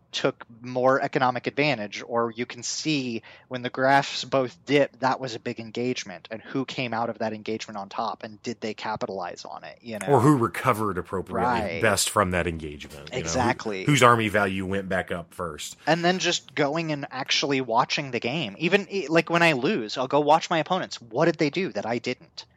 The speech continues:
Speaker 2: Right.
Speaker 1: And I'll, I see, oh, they took a, a macro hatch when I crushed their third and I thought I was up, and I didn't. And after they counterattacked me, I didn't have the larva to rebuild my army, and they did.
Speaker 2: Right.
Speaker 1: And I was like,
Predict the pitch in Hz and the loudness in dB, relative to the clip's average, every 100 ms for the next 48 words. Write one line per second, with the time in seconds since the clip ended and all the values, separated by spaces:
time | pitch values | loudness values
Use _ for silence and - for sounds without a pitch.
0 | _ _ - - 101 92 87 - 143 139 | _ _ -20 2 6 6 2 0 2 4
1 | 143 - 139 - 175 - 127 151 120 92 | 2 2 0 0 -2 0 4 6 4 0
2 | - 127 127 - 139 139 123 120 120 113 | -6 -4 -4 -2 -2 0 0 0 -4 -2
3 | 139 - 113 101 113 101 - - 117 113 | -2 0 -2 -2 -4 -6 -6 -8 -8 -8
4 | 110 107 107 107 - 120 - 107 101 147 | -10 -12 -10 -10 -4 -2 -2 -6 -4 0
5 | 147 110 101 107 104 - 120 113 110 101 | 2 2 -4 -8 -10 -8 -2 0 0 -4
6 | 98 139 117 90 - _ - _ _ - | 0 2 2 0 -8 _ -20 _ _ -4
7 | 113 - 123 123 - 147 127 107 - 117 | -4 -4 -2 -2 0 -2 -2 -10 -8 -6
8 | 120 127 - 117 113 - 120 113 104 - | -2 -4 -4 -4 -6 -4 -6 -4 -4 -2
9 | 160 - 113 110 - 113 101 117 - 117 | -2 -2 -8 -10 -6 -8 -8 -12 -6 -4
10 | 101 - - 110 107 117 120 117 110 117 | -4 -10 -10 -4 -2 -2 -2 -4 -2 -2
11 | 127 120 120 113 147 151 123 113 110 101 | 0 -2 -2 2 2 2 0 -6 -6 -2
12 | 107 123 156 - _ _ - - - - | 0 0 -4 -6 _ _ -20 -20 -18 -2
13 | 98 92 90 107 104 | 0 2 0 -2 -2